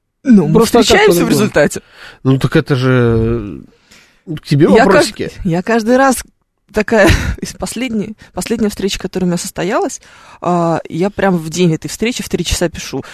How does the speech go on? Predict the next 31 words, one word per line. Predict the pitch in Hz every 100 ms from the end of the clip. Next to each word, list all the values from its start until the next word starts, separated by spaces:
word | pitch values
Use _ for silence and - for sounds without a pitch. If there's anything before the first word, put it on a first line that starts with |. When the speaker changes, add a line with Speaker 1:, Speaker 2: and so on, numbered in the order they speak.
| - -
Speaker 1:
«Слушай, | 214 - 143
если | 196 - 196 _ _ -
у |
тебя | 190 190 196
есть | 190 196 -
еще | 175 - 180
какая-нибудь | 170 185 160 160
причина | - 185 202 170
для | 180
переноса, | - 175 185 180 160
но |
ты | 170
стесняешься, | 175 - - 240 466 392 - - _ _ _ _ _ _ _ _ -
не | 165 233
стесняйся». | - 294 220 170 - - 226 - _ _ _ - - -
Speaker 2:
«Мам, | 208 226 202
я | 190
просто | 196 240 240 -
соскучилась». | 220 208 - 240 254 - 120 156 - _ _
Нет, | 254 214 196 247
Speaker 1:
А. | 233
Speaker 2:
может, | 214
мы | 277
все-таки | 226 339 - 330
перенесем? | 370 349 370 294 415 339 202 -
<laughs> | 214 - 277 - 220 - _ - - _ _ _ _ _ - - - -
Speaker 1:
Не, | 320
это | 214 285 320
и |
не | 311
надо. | 233 151